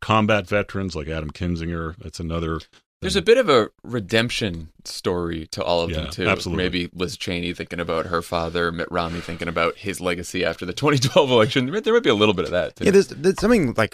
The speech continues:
Speaker 3: kind of upsetting about that as well, right? Because there's something about having the power of a name already behind you to
Speaker 1: Right.
Speaker 3: give you the ability to tell the truth, and some of these people that are just coming up being afraid to be squashed by the Trump machine.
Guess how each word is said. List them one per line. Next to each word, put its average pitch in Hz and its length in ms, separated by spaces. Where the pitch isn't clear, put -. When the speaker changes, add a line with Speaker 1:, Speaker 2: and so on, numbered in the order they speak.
Speaker 3:
kind 110 160
of 87 100
upsetting 113 440
about 95 260
that 98 160
as 90 160
well, 98 320
right? 92 300
Because 98 340
there's 107 180
something 117 220
about 98 160
having 101 340
the 92 80
power 101 400
of 90 160
a 101 60
name 98 260
already 98 320
behind 101 480
you - 260
to 98 80
Speaker 1:
Right. 82 100
Speaker 3:
give 113 140
you 107 60
the 107 40
ability 98 400
to 85 80
tell 95 180
the 92 100
truth, 104 420
and 98 80
some 98 160
of 92 60
these 92 140
people 101 240
that 95 120
are 85 40
just - 200
coming 98 300
up - 160
being 92 140
afraid 101 340
to - 80
be 87 80
squashed - 840
by 113 120
the 104 100
Trump - 240
machine. 95 640